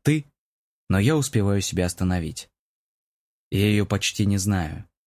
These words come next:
Так зачем она вообще мне нужна? Отличный вопрос. Возможно, это очередное манящее приключение.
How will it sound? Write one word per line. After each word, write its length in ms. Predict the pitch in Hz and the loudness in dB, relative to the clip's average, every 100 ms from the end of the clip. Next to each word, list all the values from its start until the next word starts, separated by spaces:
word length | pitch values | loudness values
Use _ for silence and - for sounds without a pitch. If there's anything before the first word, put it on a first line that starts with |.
| _ _ | _ _
Так 160 | 107 87 | -2 0
зачем 380 | 95 - 131 113 | 0 0 2 2
она 120 | 90 | 2
вообще 420 | 90 120 - 101 | 0 0 0 -2
мне 220 | 85 85 | 0 -2
нужна? 480 | 82 82 90 76 87 _ _ _ _ - | -2 -2 -4 -4 -8 _ _ _ _ -4
Отличный 520 | 120 117 92 - 85 | -2 0 -2 -2 -2
вопрос. 480 | 85 - 78 80 - _ _ _ - | -2 -2 -4 -6 -12 _ _ _ -2
Возможно, 540 | 98 98 120 117 117 | 0 4 4 4 0
это 180 | 113 117 | 0 -2
очередное 460 | 104 117 107 107 87 | 0 0 0 0 0
манящее 480 | 85 87 87 - 87 | 0 0 -2 -4 -4
приключение. 800 | 107 - 98 - 85 80 78 | -4 -2 -2 -2 -4 -4 -8